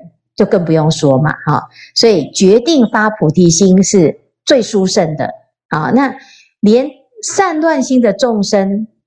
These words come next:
啊，只要他愿意持这个金刚王菩萨种族，就愿意护持，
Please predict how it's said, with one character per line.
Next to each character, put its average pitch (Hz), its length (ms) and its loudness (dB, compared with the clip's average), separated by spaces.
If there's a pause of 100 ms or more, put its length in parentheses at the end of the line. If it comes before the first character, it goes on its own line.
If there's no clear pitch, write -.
(140)
啊， 160 160 -2
只 185 180 -2
要 269 160 2
他 240 200 -4 (100)
愿 330 240 2
意 285 220 2
持 143 400 0
这 262 100 0
个 220 100 2
金 233 280 0
刚 226 240 -2
王 170 320 -2 (160)
菩 185 180 0
萨 233 220 -2
种 156 260 -4
族， 143 260 -2
就 202 300 0
愿 247 300 0
意 202 240 -2
护 269 240 0
持， - 360 -6